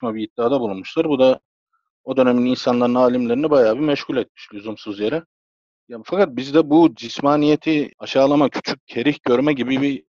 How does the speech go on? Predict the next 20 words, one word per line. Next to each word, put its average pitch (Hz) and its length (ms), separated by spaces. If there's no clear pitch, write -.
yanlış 127 360
çarpı-, - 380
çarpıtılmış 139 600
bir 127 40
tasavvurumuz 120 720
var 92 220
bizim. 87 220
Mesela 107 440
şöyle 127 340
bir 120 60
şey 147 180
sorulmuş 95 460
zamanında 101 540
bir 104 80
alime, 101 540
böyle 123 200
kusurlu, 104 760
noksan, 101 600
değişken, 107 600
kararsız, 117 800